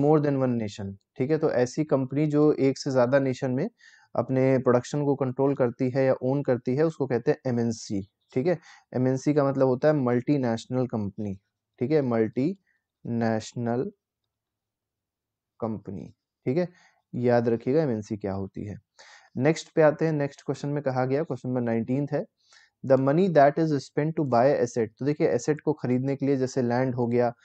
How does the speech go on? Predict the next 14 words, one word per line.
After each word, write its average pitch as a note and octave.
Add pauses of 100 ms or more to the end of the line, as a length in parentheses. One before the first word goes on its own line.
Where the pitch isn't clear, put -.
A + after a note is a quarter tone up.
(300)
बिल्डिंग C3+
हो B2+
गई, B2+
मशीन्स C3+
हो A#2+
गई, B2+
इक्व-, -
और C#3+
भी D3 (100)
कई C#3
सारे C3+
इक्विपमेंट B2+
हो A#2+
गए, B2+